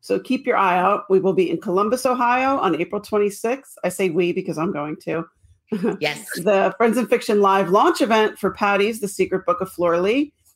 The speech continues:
Speaker 1: is set for May first in Charleston. It's a big Friends and Fiction party with the full Charleston experience, and you won't wanna miss it. So put it on your calendar now. And you can even start buying tickets right now because the ticketing link is already live on the Buxton Books website.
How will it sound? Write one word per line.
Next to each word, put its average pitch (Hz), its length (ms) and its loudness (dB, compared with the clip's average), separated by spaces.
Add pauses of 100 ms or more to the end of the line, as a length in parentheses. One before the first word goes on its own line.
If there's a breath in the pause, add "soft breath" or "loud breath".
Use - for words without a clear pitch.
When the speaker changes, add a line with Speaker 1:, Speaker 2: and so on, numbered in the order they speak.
(120)
Speaker 1:
is 202 160 -2
set - 260 -2
for 190 80 -2
May 202 240 0
first 202 440 -2
in 190 80 -4
Charleston. 156 640 -2
It's - 180 -8
a 160 100 -8 (100)
big 226 400 0
Friends 202 280 0
and 240 160 -2
Fiction 226 340 -4
party 226 380 -2
with 175 180 -4
the 175 120 -6 (120)
full 220 300 2
Charleston 190 520 2
experience, 175 680 0 (400 soft breath)
and 190 120 2
you 185 100 2
won't 175 180 0
wanna 175 160 0
miss 156 240 -2
it. - 180 -4
So - 140 -8
put - 160 -4
it 220 80 0
on 247 140 0
your 240 80 -2
calendar 202 420 2
now. 151 320 0 (440)
And 208 100 2
you 196 80 0
can 196 120 -4
even 240 260 -2
start 214 280 -2
buying 190 240 2
tickets 190 320 -2
right 214 240 0
now 190 360 0 (300)
because 165 200 -4
the 208 80 0
ticketing 247 440 0
link 202 220 2
is 196 120 -4
already 202 420 2
live 175 320 2
on 170 100 2
the 170 80 -2
Buxton 170 420 0
Books 156 300 -4
website. - 500 -4